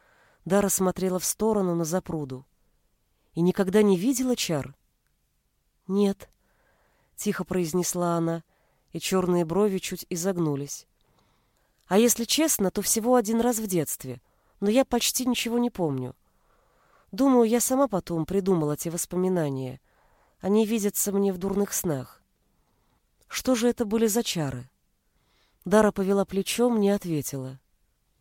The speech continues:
Ночь кружила вокруг, отражаясь в водах запруды, отражая их двоих, сидевших слишком близко друг к другу,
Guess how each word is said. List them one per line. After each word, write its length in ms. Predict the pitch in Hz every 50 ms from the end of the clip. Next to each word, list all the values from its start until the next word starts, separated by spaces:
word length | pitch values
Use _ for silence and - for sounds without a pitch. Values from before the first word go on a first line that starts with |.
| _ _ _ _ -
Ночь 300 | - 214 247 262 - -
кружила 500 | - - 214 214 196 175 202 214 202 196
вокруг, 480 | 170 175 190 - - 247 269 285 - -
отражаясь 760 | 190 - - 196 190 170 165 208 214 202 190 - - - -
в 80 | 185 170
водах 400 | 160 160 185 196 175 175 165 147
запруды, 680 | 131 151 170 - - 208 226 240 240 190 196 180 160 _ _ _ _ _ _
отражая 600 | - 165 160 - 185 196 180 165 202 240 240 220 190
их 160 | 160 143 151
двоих, 400 | 143 139 151 165 185 220 233 -
сидевших 580 | - - 175 147 156 185 175 - - - 160 -
слишком 560 | - - 196 226 233 - - - 214 202 185
близко 420 | 175 180 190 190 - - - 190
друг 260 | 175 - 185 185 160
к 40 | 170
другу, 440 | 156 156 143 131 113 - 123 120 -